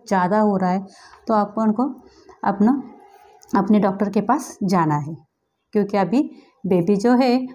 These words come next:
बाहर निकलने की कोशिश कर रहा है, इसीलिए सब दर्द आपको स्टार्ट हो रहा है। अभी इसी तरह से अभी ये जो है ट्रू पेन्स और फॉल पेन्स, ये आपको बता दिया है।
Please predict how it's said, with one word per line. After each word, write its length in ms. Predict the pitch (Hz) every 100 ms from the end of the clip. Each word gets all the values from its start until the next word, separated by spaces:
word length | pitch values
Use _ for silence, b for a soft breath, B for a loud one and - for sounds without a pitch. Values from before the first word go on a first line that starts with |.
| -
बाहर 280 | 196 196 202
निकलने 400 | 185 190 185 180
की 140 | 208
कोशिश 360 | 277 202 190 233
कर 200 | - 233
रहा 240 | 190 190 175
है, 180 | 160 156 _ -
इसीलिए 380 | 190 208 202 202
सब 320 | 202 208 208
दर्द 300 | 190 277 254 B B B
आपको 440 | 190 185 - - 339 - _
स्टार्ट 460 | - - 294 285 226
हो 100 | 196
रहा 240 | 160 160
है। 180 | 156 160 - _ _ b b b b -
अभी 280 | 185 202 208 -
इसी 200 | 202 240
तरह 260 | 226 208 196
से 160 | 196
अभी 260 | 185 185 208 254 - _ _
ये 80 | 185
जो 160 | 185 208
है 200 | 220 254 254
ट्रू 300 | - 202 190
पेन्स 460 | 190 214 277 - - _ b b b 202
और 120 | 220 -
फॉल 180 | 262 220
पेन्स, 460 | - 156 151 - - - _ _ _
ये 60 | 208
आपको 340 | 180 170 -
बता 300 | 208 202 190
दिया 200 | 151 147
है। 100 | 160